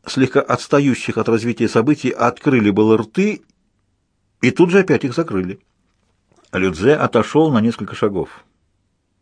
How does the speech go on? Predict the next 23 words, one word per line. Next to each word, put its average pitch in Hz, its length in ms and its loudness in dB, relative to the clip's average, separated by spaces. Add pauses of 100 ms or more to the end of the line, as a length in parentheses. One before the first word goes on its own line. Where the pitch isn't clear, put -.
(640)
Долгие 185 460 4
века 185 360 2
он 120 160 2
оттачивал 131 680 0
способность 120 680 0 (100)
выходить 117 520 0
практически 123 640 -6
из 120 240 -4
любой 156 360 4
ситуации 160 520 -2
путём 131 280 -2
переговоров 139 680 -2 (680)
и 107 140 0
весьма 147 400 2
гордился 165 640 0
достигнутым 101 580 -2
мастерством. 104 640 -4 (800)
Но 135 240 -2
всякие 123 420 0
переговоры 131 540 2
есть 113 320 -4
продукт 123 340 0
двусторонний, 127 640 -4